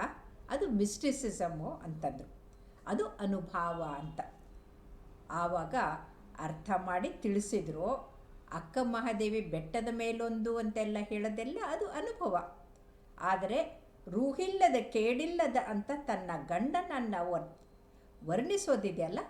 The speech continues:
ಅದು ಅನುಭವ ಅಂತ ಹೇಳಿದ್ರು. ಸರಿ ಸರಿ ಅಂತ ಎಲ್ಲ ತಯಾರು ಮಾಡಿಕೊಂಡು ಅಲ್ಲಿಗೆ ಹೋಗೋಕ್ಕೆ ತಯಾರಾಗ್ತಾ ಇದ್ದೆ, ಬರೀತಾ ಇದ್ದೆ. ಅಷ್ಟೊತ್ತಿಗೆ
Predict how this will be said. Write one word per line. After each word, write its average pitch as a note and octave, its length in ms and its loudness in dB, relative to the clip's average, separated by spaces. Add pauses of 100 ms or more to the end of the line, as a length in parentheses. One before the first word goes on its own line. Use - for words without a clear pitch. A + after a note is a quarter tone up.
(140)
ಅದು C#4 200 0 (520)
ಅನುಭವ D#3+ 600 0 (180)
ಅಂತ C3 220 -6
ಹೇಳಿದ್ರು. D3 540 -6 (580)
ಸರಿ G3+ 200 4
ಸರಿ F3+ 320 2
ಅಂತ D#3 220 -2 (200)
ಎಲ್ಲ D#3 440 -2 (160)
ತಯಾರು F3 420 2
ಮಾಡಿಕೊಂಡು D#3 840 -4 (260)
ಅಲ್ಲಿಗೆ D#3 500 0 (520)
ಹೋಗೋಕ್ಕೆ F3 460 0
ತಯಾರಾಗ್ತಾ A3 680 2
ಇದ್ದೆ, D3+ 560 0 (100)
ಬರೀತಾ G#3+ 360 0
ಇದ್ದೆ. F3 260 0 (420)
ಅಷ್ಟೊತ್ತಿಗೆ E3+ 800 -2